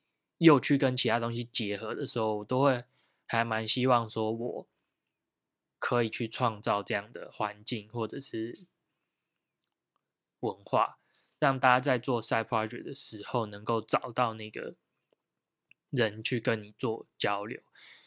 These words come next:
因为上一集讲过了嘛，我画了那么多的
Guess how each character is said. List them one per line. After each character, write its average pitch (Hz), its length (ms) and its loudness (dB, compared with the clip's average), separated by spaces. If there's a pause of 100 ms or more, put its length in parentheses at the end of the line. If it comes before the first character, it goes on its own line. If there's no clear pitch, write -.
(120)
因 170 100 4
为 185 40 8
上 175 240 8
一 - 40 -2
集 131 100 -2
讲 120 240 -4
过 123 180 2
了 101 60 -4
嘛， 120 160 -8
我 127 140 0
画 147 240 10
了 131 80 2
那 139 100 -2
么 135 140 0
多 120 200 2
的 113 300 -6